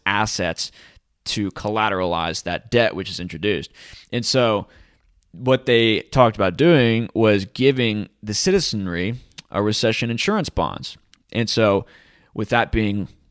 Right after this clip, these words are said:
given by the federal government, this could be which allows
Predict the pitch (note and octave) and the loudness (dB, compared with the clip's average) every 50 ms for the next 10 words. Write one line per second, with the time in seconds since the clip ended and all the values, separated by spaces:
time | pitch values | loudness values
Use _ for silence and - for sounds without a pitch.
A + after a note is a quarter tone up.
0 | _ _ _ _ - B2 B2 A2+ A2 G#2+ G2+ F#2+ F#2+ F#2 F#2 E2+ - - F#2+ F2 | _ _ _ _ 2 2 2 2 2 -2 -2 -2 -2 -2 -2 -2 -4 -4 -6 -4
1 | F2 D#2+ F2+ A2+ C#3+ C#3+ D3 C#3 C3 B2 A#2 - - - A2+ B2 A#2+ - - B2+ | -4 -4 -6 -2 0 0 0 0 -2 -4 -6 -6 -8 -4 -4 -4 -4 -2 -6 -6
2 | G#2+ F#2+ - A#2+ C#3+ C#3+ B2+ A2+ G#2+ G#2 G#2+ B2 - _ _ - A2+ - - A2 | -8 -6 -4 -2 0 0 0 0 -2 -4 -6 -8 -16 _ _ -8 -8 -6 -6 -6
3 | G#2+ G#2+ G2+ F#2+ F#2+ F2+ - - - | -2 -2 -2 -2 -2 -4 -6 -8 -12